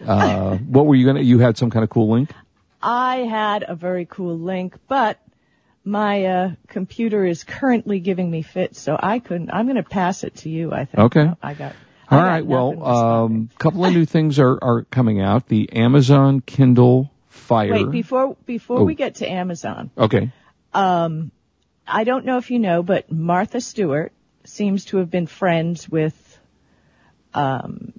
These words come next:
Speaker 2: Steve Jobs.
Speaker 1: Okay.
Speaker 2: Steve Jobs gave Martha Stewart an iPad.
Speaker 1: Okay.
Speaker 2: So she went on a mental breakdown on Twitter this week.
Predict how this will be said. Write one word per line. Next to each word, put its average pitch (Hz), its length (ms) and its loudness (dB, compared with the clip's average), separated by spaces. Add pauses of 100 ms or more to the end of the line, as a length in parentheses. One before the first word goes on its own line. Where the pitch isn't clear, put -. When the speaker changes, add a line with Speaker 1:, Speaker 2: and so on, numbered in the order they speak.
(140)
Speaker 2:
Steve 190 360 0
Jobs. - 500 -2 (300)
Speaker 1:
Okay. 104 300 2 (500)
Speaker 2:
Steve 165 400 0
Jobs 220 480 0
gave 262 600 -2
Martha 143 340 -8
Stewart 143 500 -8
an 185 120 -2
iPad. 214 640 -4 (720)
Speaker 1:
Okay. - 400 -2
Speaker 2:
So 233 580 2 (320)
she 330 540 0
went 247 400 0
on 220 180 2
a 185 80 0
mental 190 460 2
breakdown 170 800 0 (120)
on 160 180 -2
Twitter 165 360 -2
this 139 260 -6
week. - 340 -8